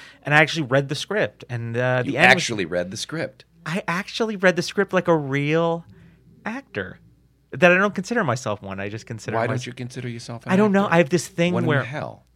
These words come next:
Speaker 1: I just I don't, and I audition for things, and, you know, occasionally I, I book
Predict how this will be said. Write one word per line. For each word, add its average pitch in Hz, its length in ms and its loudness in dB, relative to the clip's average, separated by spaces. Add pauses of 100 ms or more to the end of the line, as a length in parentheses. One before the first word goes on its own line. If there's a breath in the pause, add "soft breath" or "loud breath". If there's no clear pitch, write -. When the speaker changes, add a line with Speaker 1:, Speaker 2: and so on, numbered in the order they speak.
Speaker 1:
I 160 160 -2
just - 520 -4 (720 loud breath)
I - 220 -12
don't, 180 140 -2
and 160 160 4
I 156 100 8
audition 180 440 2
for 185 120 -8
things, 180 460 0
and, 123 220 -2
you 143 80 0
know, 131 80 4
occasionally 147 580 0
I, 117 300 0
I - 20 0
book 123 240 -4